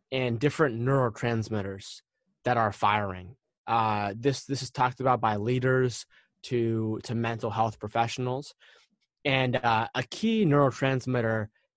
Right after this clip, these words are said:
that is responsible for controlling our mood, controlling our appetite, our sleep, how we talk to other people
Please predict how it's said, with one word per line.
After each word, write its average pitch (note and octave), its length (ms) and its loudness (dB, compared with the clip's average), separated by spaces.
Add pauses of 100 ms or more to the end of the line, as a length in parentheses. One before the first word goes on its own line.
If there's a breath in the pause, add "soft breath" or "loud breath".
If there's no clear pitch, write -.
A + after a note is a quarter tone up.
that B2+ 140 2
is A#2+ 160 -2
responsible B2 640 -2
for A2 160 -6
controlling B2 480 0
our A2 120 0
mood, B2+ 460 0 (260)
controlling B2 400 -2
our G#2+ 140 0
appetite, A#2+ 720 0 (140)
our G#2+ 120 -4
sleep, B2 520 -4 (300)
how C#3 260 4
we B2 140 2
talk A#2 380 2
to C#3 120 -2
other A#2+ 180 -2
people C3+ 560 -2